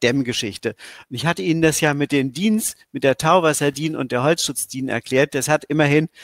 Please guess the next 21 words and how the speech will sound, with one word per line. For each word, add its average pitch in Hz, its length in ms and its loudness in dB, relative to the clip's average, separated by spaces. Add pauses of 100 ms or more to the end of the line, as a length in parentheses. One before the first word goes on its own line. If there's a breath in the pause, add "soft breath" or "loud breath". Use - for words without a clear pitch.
(240 loud breath)
nicht 143 160 0
mehr 139 160 4
siebzig, 165 480 -4
sondern 135 280 0
nur 139 80 2
noch 139 200 2
zwanzig 117 460 -4
Jahre 98 380 -2 (540 loud breath)
gedauert. 104 520 2 (1200)
Und 127 380 0 (540 soft breath)
ähm, 123 520 2 (200)
die 135 100 -6
feuchte 170 400 2
variablen 147 760 2
Dampfbremsen 131 640 -2
kamen 135 260 -2
ja 127 100 0
schon 123 200 0
in 113 120 -4
den 104 120 -2
neunzigern. 131 640 0